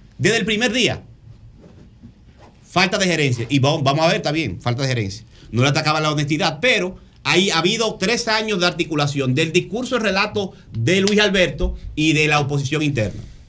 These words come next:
Ya ustedes saben por dónde, qué es la situación. Ahora, ¿cuál es el problema? ¿Por qué Manuel es complicado y por qué Manuel no podía ser el candidato? Y esto uno lo descubre al final de toda la con-, la configuración que se dio del más alto nivel para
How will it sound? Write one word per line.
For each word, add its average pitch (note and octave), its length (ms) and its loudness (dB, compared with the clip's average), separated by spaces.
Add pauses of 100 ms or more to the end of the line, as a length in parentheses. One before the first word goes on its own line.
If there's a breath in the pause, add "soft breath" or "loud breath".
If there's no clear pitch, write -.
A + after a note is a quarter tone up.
Ya A#2 140 -4
ustedes C3 240 -2
saben C3 240 -2
por A#2 120 -2
dónde, A#2 440 2 (240 loud breath)
qué A#2+ 80 0
es B2 40 2
la B2+ 80 2
situación. B2 440 -4 (600 soft breath)
Ahora, A#3+ 380 0
¿cuál D4+ 200 2
es C#4+ 60 6
el C4+ 120 2
problema? G3+ 320 0
¿Por F#3+ 160 -4
qué C#4+ 100 -2
Manuel B3 300 -2
es G#3+ 80 -2
complicado E3 460 0
y - 20 0
por C#3+ 180 -2
qué F3+ 100 2
Manuel F3 460 2
no D3 140 4
podía D#3 280 0
ser D3 200 -2
el C#3 80 -2
candidato? B2+ 500 0 (160 loud breath)
Y D3 100 0
esto F3 140 0
uno A#3 100 -2
lo B3 100 2
descubre G3 580 -2
al C#3+ 160 0
final E3+ 520 2 (720)
de D3 260 0
toda E3+ 260 -2
la G3+ 160 0
con-, F#3+ 280 -2
la E3 280 0
configuración D#3 640 0
que F3+ 100 -4
se F3+ 140 -4
dio E3+ 240 2
del C3 120 0
más C#3 220 0
alto E3 220 -4
nivel E3+ 440 0 (340 soft breath)
para E3+ 520 2